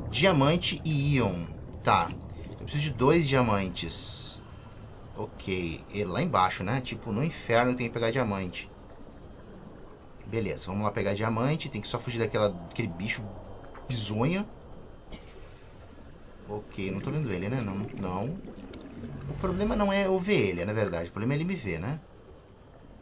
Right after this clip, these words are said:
Tá, o que que tem aqui? Ovo. Vou pegar um ovo desse bicho? Eu não quero pegar. Ai, caramba. Esse barulho é dele, né? Parece. Tá, vamos lá. O que que temos aqui?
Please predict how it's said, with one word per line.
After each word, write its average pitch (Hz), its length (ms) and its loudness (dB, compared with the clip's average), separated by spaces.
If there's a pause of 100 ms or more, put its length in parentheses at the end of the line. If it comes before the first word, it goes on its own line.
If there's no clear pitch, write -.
(760)
Tá, 90 120 0
o 85 40 -2
que - 120 -12
que 113 60 -12
tem 131 120 0
aqui? 139 220 -6 (600)
Ovo. 107 320 0
Vou 80 100 -4 (180)
pegar 107 140 2
um 117 160 4
ovo 151 140 0
desse 127 160 -4
bicho? 117 240 -2
Eu - 60 2
não - 60 -2
quero - 140 -2
pegar. - 240 -4 (240)
Ai, 95 140 -4
caramba. 98 440 -4 (880)
Esse - 120 -12
barulho 104 260 4
é 165 60 6
dele, 95 280 0
né? 127 220 0 (1500)
Parece. - 720 -2 (1160)
Tá, - 300 0
vamos 98 220 -2
lá. 76 180 0 (120)
O - 260 -16
que - 100 -12
que - 60 -14
temos 107 180 0
aqui? 156 380 0